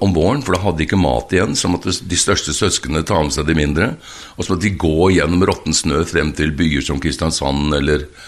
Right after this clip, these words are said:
eller Mandal eller sånne ting, og ta jobb der, og være der til høsten, hvor de igjen, eh, liksom, det, det var høstet grøde, hvor de kunne dra tilbake til sine foreldre. Og veldig mange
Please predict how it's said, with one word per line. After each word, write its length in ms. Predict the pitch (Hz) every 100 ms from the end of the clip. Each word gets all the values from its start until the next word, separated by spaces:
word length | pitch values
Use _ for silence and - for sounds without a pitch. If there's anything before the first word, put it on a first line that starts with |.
| - - - -
eller 520 | 73 80 78 78 73 71
Mandal 580 | 85 80 69 71 76
eller 100 | 78
sånne 200 | 76 71
ting, 120 | 87 110
og 200 | 82 -
ta 580 | 85 71 76 80 78 - - - - -
jobb 340 | 98 92 82 101
der, 320 | 104 160 202 - - -
og 100 | 90
være 320 | 107 76 78 80
der 140 | 73
til 160 | - 85
høsten, 420 | 82 - - 78
hvor 120 | 82
de 100 | 92
igjen, 340 | 90 78 82 80 - - - - - _
eh, 280 | 73 71 76
liksom, 300 | 80 76 73
det, 220 | 71 78 69
det 80 |
var 100 | 87 110
høstet 420 | 98 - 80 -
grøde, 320 | 92 82 98
hvor 100 | 113
de 40 | 92
kunne 160 | 87 78
dra 120 | 78
tilbake 360 | 80 69 -
til 100 | -
sine 180 | 73 73 -
foreldre. 400 | 65 62 67 73 - - - -
Og 100 | -
veldig 280 | 92 95 76
mange 180 | 107 85